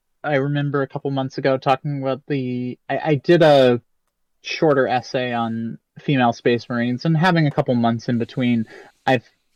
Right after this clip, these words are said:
a couple of years maybe, I think it might have been two years ago at this point, I, you know, I've had some times to rethink some of my thoughts on it, but, uh, I, I think the general gist is still there about the, um, uh,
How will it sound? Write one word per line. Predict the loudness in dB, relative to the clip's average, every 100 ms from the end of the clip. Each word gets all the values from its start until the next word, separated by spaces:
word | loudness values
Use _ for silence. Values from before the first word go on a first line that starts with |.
| -18
a | -16 -14
couple | -2 0
of |
years | 2 2 2
maybe, | 0 -2
I | -4
think | -2
it |
might | -4
have | -4
been | -4
two | -4
years | -2 -2
ago | -2 -4
at |
this | -6
point, | -6 -6 -6 -14 -20 _ 4
I, | 6 6
you | 6
know, | 6
I've | 6
had | 6 2
some | 0
times | 0 0 -2
to | -4
rethink | -2 -2 -4 -8 -8
some | -10
of | -6
my | -6
thoughts | -4 -6 -4 -6
on | -4
it, | -4 -2
but, | -2 -4 -20 _ _ 2
uh, | 4 4 0
I, | -2 -4 0
I | 2
think | 4 4
the | 2
general | 4 4 4
gist | 2 0 0 -4
is | -4
still | -2 -2
there | 0 0 0
about | 0 0 0
the, | -2 -2 0
um, | 0 0 -2 -6 _ _ _ _ _ _ _ _
uh, | 2 4 4